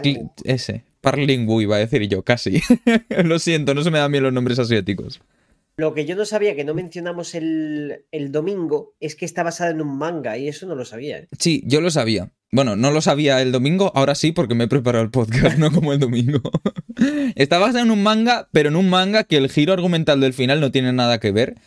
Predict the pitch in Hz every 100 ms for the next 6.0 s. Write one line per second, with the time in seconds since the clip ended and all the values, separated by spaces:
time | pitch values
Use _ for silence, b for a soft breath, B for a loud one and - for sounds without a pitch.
0 | b b _ 117 113 - 131 101 92 90
1 | 107 _ _ _ _ _ _ _ - 139
2 | 143 147 147 151 139 143 147 143 135 139
3 | - 143 131 - _ - 113 95 92 -
4 | 113 107 110 101 113 113 117 127 117 117
5 | 117 113 147 185 113 131 185 208 240